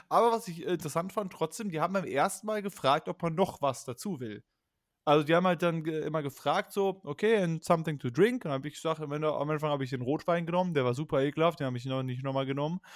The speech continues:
Auf jeden Fall, ab dann hat sie gesagt, „And anything else?“ Und dann hab ich gesagt, „Ja, nehm ich noch einen Saft.“ Und dann hab ich halt ge-, konnte ich auch zwei Sachen bekommen.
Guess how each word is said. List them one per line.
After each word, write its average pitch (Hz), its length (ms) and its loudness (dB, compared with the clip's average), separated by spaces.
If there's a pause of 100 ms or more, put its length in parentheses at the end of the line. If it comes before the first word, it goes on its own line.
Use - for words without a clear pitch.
(220)
Auf 151 120 -2
jeden 175 100 -2
Fall, 185 100 4
ab - 80 -4
dann 170 140 -2
hat 175 120 -4
sie 175 80 -4
gesagt, 175 220 0 (180)
„And 170 280 -2
anything 180 400 0
else?“ 214 380 0
Und - 20 -8
dann 165 60 0
hab - 20 -4
ich 156 40 -6 (100)
gesagt, - 40 -8
„Ja, 113 80 0
nehm 139 140 -8
ich 165 60 -10
noch 165 100 -6
einen 143 140 -12
Saft.“ - 400 -10 (640)
Und 147 60 -4
dann 143 100 2
hab 160 120 2
ich 165 80 -2
halt 175 200 0
ge-, 170 180 -6
konnte 202 280 2
ich 196 60 0
auch 175 40 -10
zwei 196 280 0
Sachen 139 240 -8
bekommen. 151 280 -4